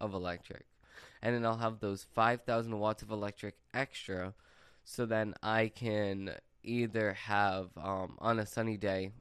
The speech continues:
it obviously does not produce exactly the max.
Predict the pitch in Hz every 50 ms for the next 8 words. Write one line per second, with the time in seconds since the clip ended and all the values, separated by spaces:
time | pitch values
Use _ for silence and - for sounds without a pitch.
0 | - 110 110 107 80 107 110 104 101 104 104 101 - - 107 101 92 101 98 101
1 | 101 95 90 - - 104 104 104 101 - - - 98 95 - 98 92 92 - -
2 | - 101 98 87 95 92 98 107 113 110 92 - - _ - - -